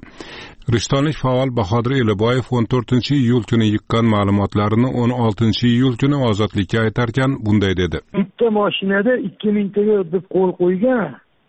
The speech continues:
Speaker 2: lekin aslida mana o'sha Qozi Ahrordan mana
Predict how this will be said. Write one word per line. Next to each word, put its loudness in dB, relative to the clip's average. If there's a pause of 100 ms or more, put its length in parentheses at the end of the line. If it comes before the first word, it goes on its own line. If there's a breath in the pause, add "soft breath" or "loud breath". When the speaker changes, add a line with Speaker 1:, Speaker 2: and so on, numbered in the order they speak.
Speaker 2:
lekin 0 (240)
aslida -2 (200)
mana -2 (100)
o'sha -2 (120)
Qozi 0 (100)
Ahrordan 0 (380 loud breath)
mana 0